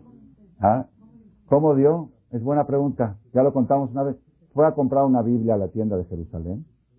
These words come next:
una Biblia traducida, y vio ahí los cassettes puestos. Dijo, "¿Me puedo?". Dice, "A propósito los debo porque dice que son prestados".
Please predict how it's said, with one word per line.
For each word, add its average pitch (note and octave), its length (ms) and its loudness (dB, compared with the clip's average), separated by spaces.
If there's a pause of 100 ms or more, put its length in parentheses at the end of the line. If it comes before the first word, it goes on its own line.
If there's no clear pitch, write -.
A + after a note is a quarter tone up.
(120)
una G#2+ 120 2
Biblia G#2+ 180 4
traducida, F2+ 600 -6
y A#2 80 -4
vio B2 140 2
ahí B2 80 4
los A2 160 2
cassettes F#2+ 340 -8
puestos. G2 400 -6 (500)
Dijo, A#2 160 2
"¿Me A2+ 120 2
puedo?". B2+ 240 2
Dice, B2 180 -2
"A - 60 2
propósito C3 400 0
los A#2 160 0
debo C3 180 2
porque - 180 -6
dice A#2 140 -2
que A2 60 -2
son A#2 160 -4
prestados". A2 420 -2